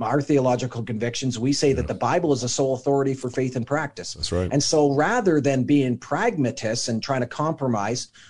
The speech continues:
Speaker 1: we looked at the scriptures. Does the scriptures have a guide for us here in this day? And so
Speaker 2: Right.
Speaker 1: we started to look at it. And of course, you're going to plas-, places like Romans thirteen and First Peter chapter two, and you're starting to wrestle with these verses. But
Speaker 2: Yeah.
Speaker 1: more than that,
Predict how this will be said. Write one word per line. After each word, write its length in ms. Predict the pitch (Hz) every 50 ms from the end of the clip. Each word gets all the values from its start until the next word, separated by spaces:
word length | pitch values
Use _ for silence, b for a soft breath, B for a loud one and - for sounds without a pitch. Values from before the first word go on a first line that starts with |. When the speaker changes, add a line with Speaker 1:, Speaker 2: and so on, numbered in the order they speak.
| b b
Speaker 1:
we 180 | - 120 156 196
looked 220 | 190 185 180 180 170
at 80 | 147
the 80 | - 139
scriptures. 460 | - - - 180 196 185 - 135 113 -
Does 180 | 156 180 175
the 60 | 185
scriptures 440 | 151 - - 180 180 - - 139 120
have 180 | - 127 120 107
a 40 | 110
guide 340 | 98 120 113 127 151 143 -
for 180 | - 104 101
us 220 | 95 95 95 - -
here 340 | - - - 120 113 98 98
in 120 | 101 98
this 180 | 101 95 - -
day? 240 | 120 113 101 98 b b b b
And 120 | - 139 139
so 60 | -
Speaker 2:
Right. 40 | 160
Speaker 1:
we 60 | 175
started 300 | 170 - 220 202 160 151
to 60 | 131 151
look 200 | 185 214 214 -
at 220 | 131 120 123 123
it. 120 | 143 143
And 100 | 147 147
of 100 | 139 -
course, 300 | - - 180 175 165 -
you're 80 | 151 139
going 180 | 151 147 151 135
to 60 | -
plas-, 400 | - - 139 131 127 139 - -
places 480 | - _ - 135 135 127 - 135 107
like 240 | 110 113 110 - b b b b b -
Romans 400 | 131 151 156 156 156 151 139 -
thirteen 400 | - 156 156 151 - - 165 160
and 100 | 151 135
First 280 | - - 160 151 - -
Peter 200 | - 160 151 143
chapter 380 | 143 - 151 143 143 - - 120
two, 260 | - 135 143 139 127 B B B B
and 80 | - 165
you're 80 | 160 143
starting 320 | - - 202 202 190 185 143
to 100 | 151 147
wrestle 560 | 135 127 139 160 170 175 - - 175 147 139
with 200 | 139 139 135 -
these 220 | 135 127 127 120
verses. 560 | 104 113 131 147 147 - - 104 98 - - B B B B B
But 80 | - 165 160
Speaker 2:
Yeah. 40 |
Speaker 1:
more 240 | 160 170 220 254 285
than 160 | 220 185 151
that, 320 | 135 113 110 113 120 123